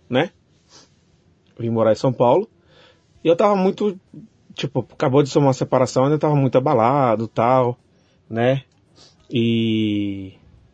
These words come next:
tava muito triste. Aí aconteceu um fato muito importante na nossa história.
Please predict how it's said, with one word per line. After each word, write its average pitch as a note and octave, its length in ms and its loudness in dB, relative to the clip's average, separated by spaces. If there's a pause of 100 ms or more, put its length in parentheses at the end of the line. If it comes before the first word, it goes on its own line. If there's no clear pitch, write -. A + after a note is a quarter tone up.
(680)
tava A2 160 -2
muito A2+ 240 -2
triste. C3+ 640 -2
Aí C3 580 0 (400)
aconteceu C#3 460 -2
um C#3 40 0
fato C#3+ 320 -2
muito D3+ 460 2
importante D#3+ 560 0
na C3+ 80 -2
nossa C3+ 260 -2
história. G#2 400 -10